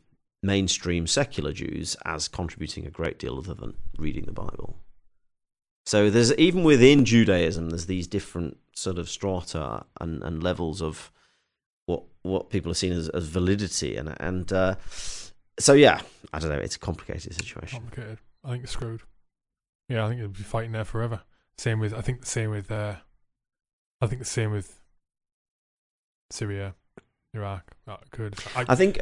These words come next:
Speaker 1: no, I think Syria's different. I think Syria, Assad has basically won. He's not going anywhere. Um,
Speaker 2: One,
Speaker 1: he's
Speaker 2: eh, as in,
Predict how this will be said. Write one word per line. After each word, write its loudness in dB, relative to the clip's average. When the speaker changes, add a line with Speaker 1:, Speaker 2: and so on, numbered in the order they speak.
Speaker 1:
no, 10
I 8
think 4
Syria's 6
different. -2
I -6
think -4
Syria, 0
Assad -4
has -2
basically -4
won. -4
He's -4
not -6
going 0
anywhere. -2
Um, -2
Speaker 2:
One, 6
Speaker 1:
he's 2
Speaker 2:
eh, -4
as 2
in, 0